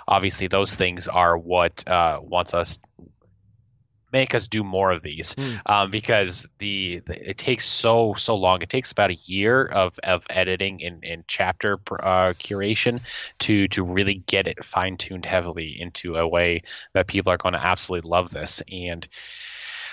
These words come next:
Speaker 1: man, it's, it's a, it's a long road <laughs>
Speaker 2: Yeah.
Speaker 1: to do it.
Speaker 2: Yeah, absolutely. I don't, you know, I, I think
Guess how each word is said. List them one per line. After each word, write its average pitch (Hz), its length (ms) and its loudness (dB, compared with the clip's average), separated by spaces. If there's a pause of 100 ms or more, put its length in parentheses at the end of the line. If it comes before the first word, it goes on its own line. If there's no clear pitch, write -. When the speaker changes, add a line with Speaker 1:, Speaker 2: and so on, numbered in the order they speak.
(260)
Speaker 1:
man, 101 220 2
it's, 120 460 2
it's 123 280 0
a, 104 120 4 (160)
it's 143 160 0
a 120 40 6
long 101 360 4
road 85 420 0
<laughs> - 720 6
Speaker 2:
Yeah. 151 360 2 (200)
Speaker 1:
to 110 80 -4
do 95 220 -4
it. 87 140 -4
Speaker 2:
Yeah, 139 280 0
absolutely. 135 540 -4
I 123 40 0
don't, 170 240 -4
you 175 60 -6
know, 139 220 -2
I, 120 220 -6
I 139 40 -4
think 208 380 -8